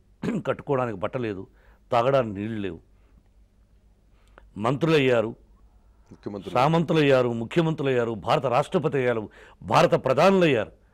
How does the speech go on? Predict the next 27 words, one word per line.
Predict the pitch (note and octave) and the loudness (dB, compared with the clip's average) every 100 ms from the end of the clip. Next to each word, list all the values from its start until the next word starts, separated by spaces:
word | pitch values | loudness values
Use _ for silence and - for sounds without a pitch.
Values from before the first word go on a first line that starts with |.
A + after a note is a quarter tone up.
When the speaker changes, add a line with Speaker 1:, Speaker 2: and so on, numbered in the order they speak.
| _ _ _ _ _ _ - | _ _ _ _ _ _ -8
Speaker 1:
అమాయకమైన | G#2+ B2 D3+ D3+ C3 | -2 0 0 -4 -6
ప్రజలు | A2 A2+ C3 | -4 -2 -2
గెలిపించారు. | F#2+ A#2+ B2+ G#2 G#2 F2 _ _ - | -4 -8 -10 -10 -12 -12 _ _ -4
వాళ్ళు | A2 G#2+ | -2 -2
ఏం | C#3+ - | -4 -6
చేశారో | C3+ B2+ C3 A#2 G2 - - - | -10 -4 -4 -4 -8 -14 -20 -10
ఆ | G2 | -4
రాయలసీమను | G#2+ C3 C3 B2+ A2+ | 0 0 -2 -6 -8
కనుక్కుంటే | G2 F#2+ G2 F#2+ D#2+ - - - | -10 -12 -12 -12 -14 -14 -20 -16
ఇప్పటికీ | G#2+ - B2 C#3 | -8 -8 -6 -8
ఎన్నో | B2+ A2 A2 | -8 -8 -10
క్వశ్చన్ | F#2+ - G#2+ | -12 -12 -12
మార్క్స్. | F#2 F2 _ _ _ _ _ _ - - | -12 -16 _ _ _ _ _ _ -10 0
కానీ | D3 F#3+ A#3 - _ _ _ - | 4 4 0 -8 _ _ _ -6
ఆ | A#2 | 0
రాయలసీమ | B2+ F3 G#3+ F3 G#3+ | 4 6 4 4 2
ఉద్యమం | F#3+ D3+ C3 F3+ D#3+ | 2 0 0 2 2
మాత్రం | D#3 D#3+ D#3 - | 0 -2 -6 -2
చేయాలనే | C3 C#3+ C#3 | 0 0 0
ఆశ | A#2+ G3 C#3+ D3+ - | 0 0 0 -6 -2
చాలా | A#2+ | 0
రోజుల | D3 D3 C3 | 2 2 -2
నుంచి | G#2 G2 | -6 -10
ఉంది. | A2 A2+ E2+ - _ | -6 -6 -8 -16 _
ప్రత్యేక | - B2 - G3+ F#3+ | -2 0 6 6 6
రాయలసీమ | D3 C#3 F#3 - G#3+ | 4 4 2 2 0
కావాలని, | F3 F3+ F3 D#3+ D3+ | 2 4 4 4 0